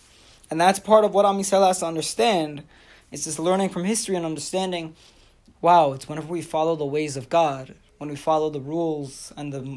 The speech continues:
morals of the Torah, that's when our society becomes strong and that's when it thrives, okay? So that would be the importance of history in this pasuk. This is actually the, in, I mean, I don't have an opinion on this, but if you're gonna, if someone's going to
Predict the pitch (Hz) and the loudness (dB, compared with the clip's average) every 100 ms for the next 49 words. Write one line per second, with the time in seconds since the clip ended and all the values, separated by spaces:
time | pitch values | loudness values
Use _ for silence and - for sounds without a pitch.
0 | 127 147 160 175 156 147 135 - 160 196 | -12 -4 2 2 2 -4 -8 -4 4 6
1 | 180 160 - - - 165 180 190 180 170 | 6 2 -12 -20 -6 2 2 2 0 2
2 | 156 147 - - 147 156 156 139 139 147 | 0 -2 -6 -6 0 2 0 -4 -8 -10
3 | - - 156 147 135 135 139 139 135 - | -10 -6 -4 -4 -8 -10 -10 -10 -10 -8
4 | 147 135 131 - - 180 208 - - - | -8 -6 -10 -18 -2 2 2 0 -20 -20
5 | - - - 160 170 180 180 170 170 165 | -20 -12 -2 2 6 6 6 4 0 0
6 | - - - 156 156 160 160 208 196 185 | -6 -20 -2 2 2 0 2 2 2 -2
7 | 175 208 196 165 160 - 151 165 151 208 | -2 -2 0 -2 -2 -6 -6 -4 2 2
8 | 233 220 202 214 175 160 143 - - - | 4 2 2 0 -2 -4 -4 -14 -20 -8
9 | 160 165 170 165 165 160 156 156 156 139 | -4 -2 -2 -4 -6 -6 -4 -4 -4 -8
10 | - 143 151 143 131 170 170 151 135 135 | -10 -8 -6 -6 -6 -6 -6 -6 -8 -10
11 | 131 151 143 165 165 190 175 - - 185 | -8 -8 -6 -2 2 2 2 -4 -4 -2
12 | 202 180 175 175 165 147 | 0 0 -4 -2 -4 -4